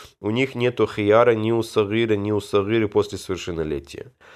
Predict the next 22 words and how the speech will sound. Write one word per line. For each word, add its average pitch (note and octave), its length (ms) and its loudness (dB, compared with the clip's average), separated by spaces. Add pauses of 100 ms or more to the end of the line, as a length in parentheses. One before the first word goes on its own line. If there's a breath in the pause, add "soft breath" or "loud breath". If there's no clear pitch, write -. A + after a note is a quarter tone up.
(160 loud breath)
Потому C3+ 260 2
что C3 140 -4
считается, B2+ 600 2
что G#2 540 2 (340 loud breath)
как F2 220 -2
бы F2+ 160 -2
у F#2+ 160 4
отца G#2 500 4
и F#2 300 -4
у F#2+ 100 -4
дедушки F#2+ 580 -2
по F2 140 -2
отношению F2+ 540 -2
к - 60 -16
своим F2 400 -6 (120)
детям F2+ 600 -2
и E2+ 40 0
внукам F2 440 -4
будет F2 520 -4
как E2 240 -2
бы E2+ 80 -4
забота, G#2+ 680 4